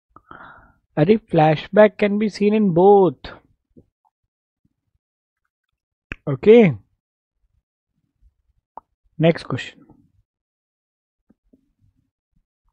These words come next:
Does anyone remember the image of Amitabh Bachchan shown by me of this personality? Parampara, Pratishtha, Anushasan,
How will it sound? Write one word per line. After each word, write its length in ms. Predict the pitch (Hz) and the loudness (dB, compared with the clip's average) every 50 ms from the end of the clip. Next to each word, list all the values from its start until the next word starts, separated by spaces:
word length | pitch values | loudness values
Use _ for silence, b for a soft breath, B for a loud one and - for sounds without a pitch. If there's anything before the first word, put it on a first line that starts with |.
| _ _ - _ _ _ _ _ _ - - _ _ _ _ _ _ _ _ _ _ _ _ _ _ _ - - | _ _ -20 _ _ _ _ _ _ -20 -20 _ _ _ _ _ _ _ _ _ _ _ _ _ _ _ -2 2
Does 180 | 156 180 180 | 4 6 6
anyone 360 | 196 202 220 254 285 294 277 262 | 6 6 4 4 4 4 4 4
remember 500 | 214 202 196 196 202 208 208 233 226 208 | 4 4 4 4 4 4 4 4 4 6
the 300 | 196 208 202 208 208 - | 6 6 8 6 6 4
image 480 | - 165 170 185 202 208 208 202 180 214 - | 2 2 2 4 4 4 4 4 2 2 4
of 200 | - 190 196 180 | 6 6 6 6
Amitabh 540 | - - 165 160 180 180 185 202 190 190 180 180 | 4 2 4 4 4 6 8 8 8 8 10 8
Bachchan 400 | 185 165 - - 185 185 190 190 | 6 6 6 4 4 4 4 2
shown 340 | - - - 170 170 170 165 | 0 2 4 4 4 4 4
by 160 | 170 175 170 | 4 4 4
me 360 | 165 165 165 170 170 170 175 - | 4 2 0 -2 -4 -4 -6 -4
of 260 | - 165 151 147 156 | -2 -2 -2 -2 -2
this 140 | 160 160 - | -4 -4 -2
personality? 800 | - - 156 139 - 165 160 156 156 143 - 160 160 160 156 - _ - | -2 -4 -4 -2 -2 -4 -4 -2 -4 -6 -6 -8 -8 -8 -8 -8 _ 0
Parampara, 680 | 160 160 165 165 160 156 165 165 160 160 160 156 151 - | 0 2 2 0 -2 -2 -2 -2 0 -2 -4 -6 -6 -4
Pratishtha, 760 | - 160 151 - 175 170 - - - - - 170 170 160 - 165 | -2 -2 -2 -2 -6 -6 -8 -10 -10 -4 -2 -2 0 -2 -2 -6
Anushasan, 1000 | 151 151 165 165 160 - - 170 156 156 - - 170 160 160 165 160 156 165 | -4 -4 -4 -4 -4 -4 -2 -2 -2 -2 -4 -6 -6 -6 -6 -6 -8 -10 -12